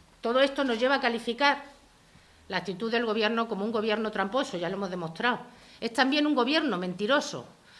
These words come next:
No se le ocurre a la señora Madueño otra cosa que salir a defender la postura de su gobierno,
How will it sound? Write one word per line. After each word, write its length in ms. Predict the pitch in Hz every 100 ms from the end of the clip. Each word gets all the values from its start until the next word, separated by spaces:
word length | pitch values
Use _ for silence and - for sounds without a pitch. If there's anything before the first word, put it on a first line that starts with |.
| - - -
No 100 | 214
se 120 | 285
le 80 | 269
ocurre 320 | 262 302 226
a 40 |
la 120 | 196 190
señora 340 | 208 220 247
Madueño 520 | 240 226 254 262 294 -
otra 260 | 190 208
cosa 300 | 208 233 269
que 100 | 240
salir 300 | 185 196 277
a 80 | 262
defender 440 | 233 226 226 311 254
la 120 | 208
postura 560 | 202 - 311 233 147 -
de 140 | 185
su 180 | 170 196
gobierno, 560 | 247 240 240 208 208